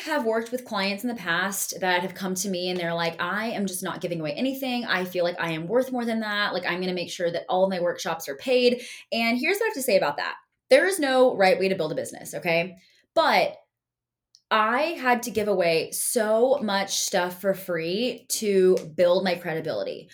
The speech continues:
Because if you are still making even less than, like, fifty K months, you're still building credibility. If you're somebody that wants to really shoot all the way to seven figures,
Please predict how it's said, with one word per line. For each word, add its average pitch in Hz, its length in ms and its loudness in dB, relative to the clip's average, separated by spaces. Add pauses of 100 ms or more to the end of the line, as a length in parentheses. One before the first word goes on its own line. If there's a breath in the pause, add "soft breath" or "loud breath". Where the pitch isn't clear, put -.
(180 loud breath)
Because 208 640 0 (100)
if 226 200 2
you 254 240 0
are 359 100 0
still 240 380 0
making 190 640 -2
even 349 340 -2
less 208 220 -2
than, 208 160 -4
like, 185 220 -4
fifty 196 400 -4
K 175 240 -6
months, 156 480 -6 (240 loud breath)
you're 285 100 2
still 370 440 0
building 220 380 0
credibility. 156 680 -2
If 190 120 0
you're 226 140 2
somebody 226 280 -2
that 180 180 4
wants 180 300 -2
to 190 120 -4
really 175 240 0
shoot 190 400 -2
all 165 180 0
the 165 100 2
way 156 160 0
to 160 120 -8
seven 156 400 -4
figures, 165 540 -4